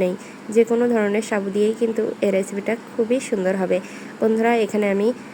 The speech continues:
কয়েকবার জল পাল্টে সাবুদানাটা খুব ভালোভাবে পরিষ্কার করে ধুয়ে নেব, কারণ এই সাবুতে অনেক সময় অনেক রকম ময়লা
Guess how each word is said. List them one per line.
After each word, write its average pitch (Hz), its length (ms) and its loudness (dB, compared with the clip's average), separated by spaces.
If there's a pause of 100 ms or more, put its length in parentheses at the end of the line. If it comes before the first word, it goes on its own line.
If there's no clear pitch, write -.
(140)
কয়েকবার 208 440 4
জল 196 240 2
পাল্টে 214 260 0 (140)
সাবুদানাটা 202 600 0
খুব 208 200 -4
ভালোভাবে 202 580 0 (100)
পরিষ্কার 202 400 -2
করে 202 220 -2
ধুয়ে 220 200 2
নেব, 170 140 -2 (500)
কারণ 220 220 2 (200)
এই 220 140 4
সাবুতে 196 320 -2 (120)
অনেক 196 220 0
সময় 214 320 0
অনেক 196 160 -2 (100)
রকম 214 280 -2
ময়লা 190 240 0